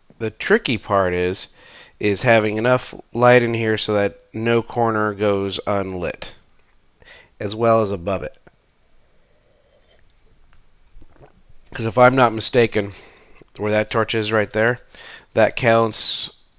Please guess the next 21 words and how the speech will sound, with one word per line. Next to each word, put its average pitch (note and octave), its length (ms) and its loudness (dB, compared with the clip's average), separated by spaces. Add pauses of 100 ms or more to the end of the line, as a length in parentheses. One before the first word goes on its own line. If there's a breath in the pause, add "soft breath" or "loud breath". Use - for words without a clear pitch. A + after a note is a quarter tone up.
as F#2+ 680 -2
a - 120 -10
space - 440 -4
that F#2 260 -6
a F#2+ 160 -10
zombie F2+ 320 -8
can E2 160 -14
spawn - 320 -8
on. - 140 -12
So G#2+ 100 -6
that's G2 200 -4
why, F#2+ 180 -4 (380)
why F#2 300 -2
I E2+ 40 -4
always D#2+ 220 -8
put - 180 -8
a - 60 -8
torch - 360 -6
on - 160 -10
it. - 160 -14
So F#2 320 -6